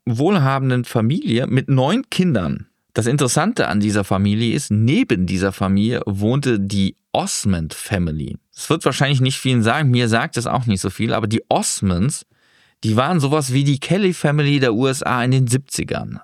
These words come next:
Eine Musikerfamilie, die mit Mann, Frau und Kindern auftrat. Also quasi wie bei uns die Kellys, und vor allem zwei der vielen Kinder, die die dann auch hatten,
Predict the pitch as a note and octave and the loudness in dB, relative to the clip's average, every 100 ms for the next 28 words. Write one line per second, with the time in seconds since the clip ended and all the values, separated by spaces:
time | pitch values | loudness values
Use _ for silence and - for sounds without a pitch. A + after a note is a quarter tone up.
0 | - A#2 A#2 F#3 G3+ - C#3+ - B2 B2 | 0 2 4 4 2 0 -2 0 0 2
1 | C#3 D3 C#3+ A2+ G#2+ A#2 A#2+ C#3 - - | 2 2 0 0 -2 0 0 -2 -8 -10
2 | - G2 B2+ C3 E3 E3+ - C#3+ C3 A#2+ | -4 0 2 2 0 -4 -2 0 2 0
3 | - F#3 A#2 F#2+ - F#2 B2+ - - G#2 | 0 2 2 0 0 0 -2 -6 -6 -2
4 | A2 F3+ - - - C#3 D3+ - B2+ C#3+ | -2 -2 -8 -20 -6 -2 -2 0 0 2
5 | E3 D#3+ D3 C3+ C#3 C#3 B2+ - - B2+ | 0 0 0 2 0 -2 -10 -8 0 0
6 | D3+ F#3 G3 - C3+ C#3 - A#2+ C3 C3+ | 2 0 -2 -2 0 0 0 0 0 -2
7 | C3 - A2+ B2+ E3 C3+ A2+ A2 G2 - | -2 -4 -2 0 2 2 2 0 -2 -6
8 | C#3+ C#3 B2 - C3 C#3 C3+ C3 C3 C3 | -2 0 0 0 0 2 2 0 0 -2
9 | B2+ A#2 A#2+ A#2+ B2 C3+ D3+ D3 - C#3 | 0 0 0 0 0 0 -2 -4 0 0